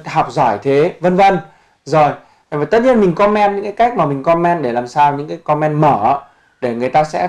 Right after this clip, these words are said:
trả lời qua lại, trả lời qua lại để duy trì cái cuộc hội thoại lâu dài. Thì như vậy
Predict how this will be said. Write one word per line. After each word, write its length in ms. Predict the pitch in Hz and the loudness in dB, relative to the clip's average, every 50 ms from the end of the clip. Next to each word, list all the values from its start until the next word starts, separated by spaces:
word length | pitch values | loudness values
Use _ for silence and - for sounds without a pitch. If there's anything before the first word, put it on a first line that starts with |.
| 180 - _ | -6 -10 _
trả 220 | - 143 123 113 113 | -4 -2 -2 0 0
lời 260 | 127 135 131 127 123 - | 0 0 0 -2 -4 -2
qua 200 | - 165 160 160 | 0 2 4 4
lại, 240 | 160 160 135 - - - | 4 2 2 0 -2 -8
trả 140 | - 110 | -10 -8
lời 180 | 107 117 117 113 - | -6 -6 -6 -6 -2
qua 140 | 143 143 143 | 0 0 2
lại 220 | 143 135 113 120 117 _ _ _ _ _ _ - | 2 0 -2 -2 -6 _ _ _ _ _ _ -8
để 120 | 113 104 | -6 -6
duy 280 | 92 - - 170 185 170 | -6 -4 -2 0 0 0
trì 220 | - - 165 143 123 | 0 0 0 0 0
cái 100 | 147 156 - | -2 -4 -2
cuộc 160 | 156 127 - | -2 -2 -2
hội 120 | 135 127 127 | -2 -6 -4
thoại 160 | 143 127 110 127 | -2 -2 0 0
lâu 160 | 139 143 143 | 0 0 0
dài. 280 | 131 135 120 117 107 107 - _ _ _ _ _ _ _ _ _ _ | 0 0 0 0 0 -4 -10 _ _ _ _ _ _ _ _ _ _
Thì 80 | - 139 | -2 0
như 140 | 147 170 170 | 2 2 2
vậy 260 | 170 180 151 127 | 2 2 0 0